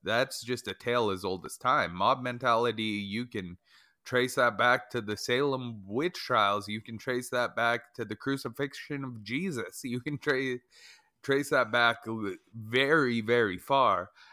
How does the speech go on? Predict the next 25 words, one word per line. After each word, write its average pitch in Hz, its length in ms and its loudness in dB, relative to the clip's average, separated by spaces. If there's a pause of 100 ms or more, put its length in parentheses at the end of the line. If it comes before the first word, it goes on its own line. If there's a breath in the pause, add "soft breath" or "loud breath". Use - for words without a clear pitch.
I 107 120 2
just 135 260 -2
think 156 200 -2
the 107 100 -2
fact 127 300 4
that 113 160 2
the 90 140 -2
internet 110 560 -4
is 98 200 -4
a 101 40 -2
n-, 92 280 -6
new 104 560 -2
technology, 104 760 0 (120)
even 135 240 -2
still 120 480 2
that 95 200 2
it's 95 160 -6
been 101 180 -2
around 98 360 0
for 87 120 -6
as 87 120 -8
long 92 220 -4
as - 100 -16
it - 140 -6
has, 101 400 -2